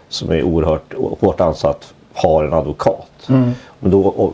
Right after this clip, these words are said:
Speaker 1: samarbetar vi kanske med flera andra organisationer och ser till så att det, det är så fallet.
Speaker 2: Mm. Det med pressfriheten då. Skulle du säga att den är mer hotad nu i Sverige då? Eller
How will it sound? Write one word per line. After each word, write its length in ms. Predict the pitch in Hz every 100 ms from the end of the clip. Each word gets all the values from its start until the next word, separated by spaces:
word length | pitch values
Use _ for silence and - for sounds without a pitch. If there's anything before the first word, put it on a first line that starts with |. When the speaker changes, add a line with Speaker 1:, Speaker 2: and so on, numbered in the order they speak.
| -
Speaker 1:
samarbetar 580 | - 92 80 85 80 82
vi 120 | 78
kanske 280 | - 78 80
med 80 | 78
flera 140 | 78
andra 180 | 78 80
organisationer 640 | 87 - 85 131 - 87
och 80 | -
ser 100 | -
till 220 | - -
så 120 | -
att 80 | -
det, 60 | -
det 280 | - -
är 200 | - -
så 260 | - - - -
fallet. 580 | - 95 - - - - - - - - - - - - - - -
Speaker 2:
Mm. 320 | - 131 139 165 -
Det 140 | 165
med 120 | 160
pressfriheten 760 | 156 165 - 151 156 190 - 135
då. 220 | 123 127 131 - - _ - - - - - - - -
Skulle 260 | - 147
du 60 | 147
säga 180 | 165 143
att 100 | 147
den 120 | 143
är 40 |
mer 360 | 147 160 185 175
hotad 520 | 165 147 - 139 131
nu 320 | 160 180 240 185
i 80 | 143
Sverige 360 | 143 143 143 135
då? 200 | 120 - - - _ -
Eller 500 | 151 143 139 135